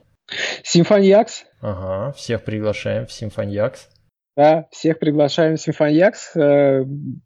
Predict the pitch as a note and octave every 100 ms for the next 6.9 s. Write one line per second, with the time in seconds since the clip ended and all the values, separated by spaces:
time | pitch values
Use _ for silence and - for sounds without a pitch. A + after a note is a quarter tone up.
0 | _ D#3 E3+ E3+ - C#3+ D#3 F#3+ F3+ C#3+
1 | C3+ C3 B2 B2 - C3+ C#3 - C#3 C3+
2 | C3 C3+ C3 C3 B2+ C#3 C3+ D#3 E3 C#3
3 | B2+ C3 C3 C3 C3 B2 D3 D#3 C3+ B2+
4 | B2+ C#3 D3+ C#3 - C3+ D3+ - C#3 B2+
5 | A#2+ B2 A#2+ A#2 A2+ G#2+ G#2 B2+ - -
6 | - - B2 C3+ D3 D3+ D3 E3 D3+